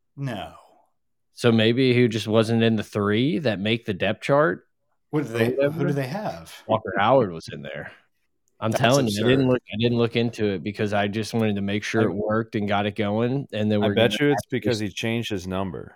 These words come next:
Speaker 1: How dare they?
Speaker 3: I'll have to do
Speaker 2: Yeah.
Speaker 3: some research.
Speaker 2: But no, I mean,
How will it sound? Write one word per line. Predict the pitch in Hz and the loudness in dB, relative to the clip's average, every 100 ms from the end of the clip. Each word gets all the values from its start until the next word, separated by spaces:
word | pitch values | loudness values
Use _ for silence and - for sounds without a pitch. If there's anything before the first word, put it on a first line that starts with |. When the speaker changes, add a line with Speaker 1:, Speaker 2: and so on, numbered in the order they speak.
| - | -8
Speaker 1:
How | 151 143 117 - | -4 -4 -6 -8
dare | 110 110 107 | -6 -6 -8
they? | 87 73 - - _ _ _ _ _ _ _ _ _ _ _ _ _ _ _ - | -10 -18 -20 -20 _ _ _ _ _ _ _ _ _ _ _ _ _ _ _ -4
Speaker 3:
I'll | 104 | 0
have | 120 113 | 0 -2
to | 104 | -4
do | |
Speaker 2:
Yeah. | 101 | -4
Speaker 3:
some | 90 87 | -4 -8
research. | 85 - 50 - - - _ - | -10 -12 -14 -14 -20 -20 _ 2
Speaker 2:
But | 131 | 2
no, | 131 135 | 4 4
I | 113 110 | 4 4
mean, | 117 113 107 | 4 2 0